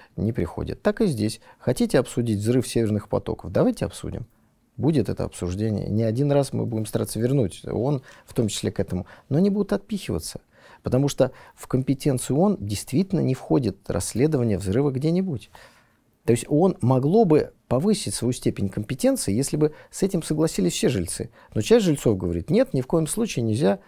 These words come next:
расследовать. Вот пусть дядя Вася расследует, почему взорвалась труба в его доме. А мы не имеем права заходить в его квартиру,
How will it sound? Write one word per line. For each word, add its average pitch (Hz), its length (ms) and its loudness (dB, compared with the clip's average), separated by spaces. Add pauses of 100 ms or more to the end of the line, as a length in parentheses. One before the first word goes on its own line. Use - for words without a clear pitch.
(220)
расследовать. 85 640 -4 (400)
Вот 190 280 2
пусть 151 380 0
дядя 139 240 6
Вася 113 260 4
расследует, 113 460 0
почему 139 300 -2
взорвалась 107 440 2
труба 98 280 -2
в 92 60 -2
его 92 180 -2
доме. 78 260 -4 (260)
А 107 120 -2
мы 165 320 4
не 135 260 4
имеем 117 240 4
права 85 220 0
заходить 98 380 -2
в - 40 -14
его 90 100 -4
квартиру, 143 520 2